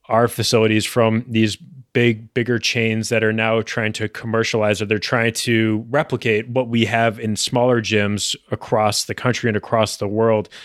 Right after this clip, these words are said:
Um, and I, I always get concerned about this stuff. Like, the, my question for, for kind of this year, for twenty eighteen, has very much been, um, like, and I don't know, I'm trying to figure out the best way to,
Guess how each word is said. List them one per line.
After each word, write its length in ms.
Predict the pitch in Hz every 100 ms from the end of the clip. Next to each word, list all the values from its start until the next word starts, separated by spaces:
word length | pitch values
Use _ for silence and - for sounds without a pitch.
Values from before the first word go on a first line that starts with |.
| - _
Um, 480 | 117 107 107 123 131 - - _ _ _ _ -
and 300 | 135 135 127 - _
I, 260 | 143 180 190
I 180 | 156 190
always 280 | 196 143
get 160 | - 123
concerned 320 | - 110 139
about 200 | 135 117
this 120 | 113 -
stuff. 200 | 107 117
Like, 240 | 104 - -
the, 200 | 131 139
my 240 | 127 143
question 500 | 170 - 160 - 131
for, 320 | 101 120 107
for 220 | 98 - 104
kind 200 | 117 110
of 140 | 98
this 200 | 110 -
year, 140 | 120
for 140 | 110 101
twenty 260 | - 120
eighteen, 400 | 110 104 - 131
has 140 | 113 98
very 260 | 104 107
much 280 | 110 110 -
been, 260 | 113 110 101 - - - - _ _
um, 480 | - 110 104 104 110 _ _ _ _ _ _ _ _
like, 400 | 175 123 120 - _ _ _ _ _ _ _ _ _
and 100 | 135
I 40 | 139
don't 160 | 196
know, 240 | 175 185 139
I'm 140 | 139
trying 240 | 139 - 196
to 60 |
figure 240 | 165 165 139
out 120 | 117
the 60 | 113
best 320 | 123 127 -
way 240 | 120 113
to, 560 | 107 - 113 107 101